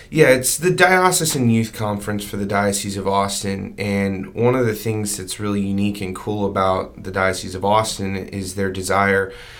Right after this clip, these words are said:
to bring an experience of both traditional and contemporary elements of praise and liturgy,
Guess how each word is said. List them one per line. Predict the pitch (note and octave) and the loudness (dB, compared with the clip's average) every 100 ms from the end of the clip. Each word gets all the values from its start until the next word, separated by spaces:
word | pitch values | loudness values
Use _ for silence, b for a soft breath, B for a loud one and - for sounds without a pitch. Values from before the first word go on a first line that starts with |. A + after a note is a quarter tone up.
| B B | B B
to | G#2 | -4
bring | A2+ A#2 A#2+ | 2 4 4
an | |
experience | G#2+ G2 - G#2+ G#2 G#2 G2+ | 2 -2 -4 -4 -2 -2 -4
of | G2 | -2
both | G#2 F#2+ | 0 0
traditional | - G2+ F#2+ G2+ G2+ G2+ G2 F#2+ | -2 -6 -4 -4 -2 -2 -2 -4
and | G2+ G2+ | -4 -6
contemporary | G2 F#2+ - G#2+ G2+ G2+ F#2+ F#2+ F#2 F#2 - | -4 -6 -4 -4 -4 0 0 2 0 -2 -6
elements | G2+ G2 G2 F#2 - | -4 -2 -2 -4 -6
of | F2+ - | -10 -10
praise | - G2+ G2 G2 F#2 - | -4 -2 -2 -4 -6 -8
and | F#2+ F#2+ | -6 -2
liturgy, | G2+ G2 - F#2 F#2 | 0 -2 -4 -8 -10